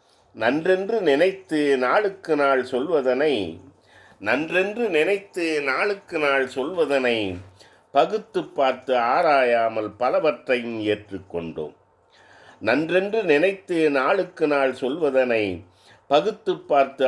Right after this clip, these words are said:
ஆராயாமல் பலவற்றையும் ஏற்றுக்கொண்டோம். பகுத்த பின்தான் தெரிகிறது பகல் வேடம் அது என்று. இருளகற்ற வருகின்ற எழுச்சிமிகு சூரியன் போல், இருளகற்ற வருகின்ற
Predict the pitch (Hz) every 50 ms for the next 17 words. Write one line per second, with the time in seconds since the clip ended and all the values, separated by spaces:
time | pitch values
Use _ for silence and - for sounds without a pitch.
0 | 123 117 127 151 165 160 147 135 127 123 120 120 117 113 110 110 107 104 104 -
1 | 117 131 170 190 170 156 151 - - 139 131 123 123 123 120 113 110 117 131 -
2 | - - 120 101 - - 107 107 107 104 95 98 95 90 85 78 - - _ _
3 | _ _ _ _ _ _ _ _ - 110 113 120 135 - - 143 131 139 139 131
4 | 131 139 147 143 147 160 180 180 - 123 113 113 123 127 123 127 117 113 110 104
5 | 104 104 98 92 90 - 98 101 107 131 147 135 120 113 107 101 98 98 98 95
6 | 92 90 87 92 90 85 85 82 80 76 - 76 78 _ _ _ _ _ _ _
7 | _ _ _ _ _ _ _ _ _ _ _ _ _ - 147 175 214 233 233 233
8 | 233 214 190 190 196 - - 175 165 151 143 143 151 196 208 190 190 175 165 156
9 | 156 151 147 143 139 143 160 190 214 202 - - 175 165 156 143 135 143 131 117
10 | - 139 170 190 175 160 147 139 127 127 123 123 120 120 117 101 82 76 - -
11 | _ _ _ _ _ _ _ _ _ _ _ _ _ - 127 151 185 214 214 208
12 | 214 202 196 196 180 - - - 165 156 143 139 143 175 196 185 180 165 165 160
13 | 143